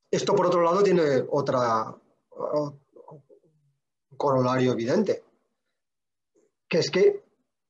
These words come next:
el proyecto debía ser más flexible, y lo cual nos sitúa ante otra situación inmediatamente. Si el proyecto debía ser más flexible, es decir,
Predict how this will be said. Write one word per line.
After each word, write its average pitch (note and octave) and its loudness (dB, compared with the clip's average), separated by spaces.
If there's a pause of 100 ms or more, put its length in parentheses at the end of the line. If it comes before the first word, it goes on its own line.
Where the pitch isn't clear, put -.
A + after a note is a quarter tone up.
(160)
el D3+ 0
proyecto D3 0
debía C#3+ 0
ser E3+ 0
más C#3+ 0
flexible, C3+ -6 (1500)
y E3 0 (160)
lo D3+ -2
cual D3 0
nos E3 0
sitúa F3 0 (360)
ante C#3+ -2
otra C3+ 0
situación C3+ 0
inmediatamente. C#3 0
Si - -4
el C#3 0
proyecto C3+ 0
debía D3+ 2
ser D3+ -2
más D3+ 0
flexible, F#3+ 0
es C3 0
decir, B2+ -2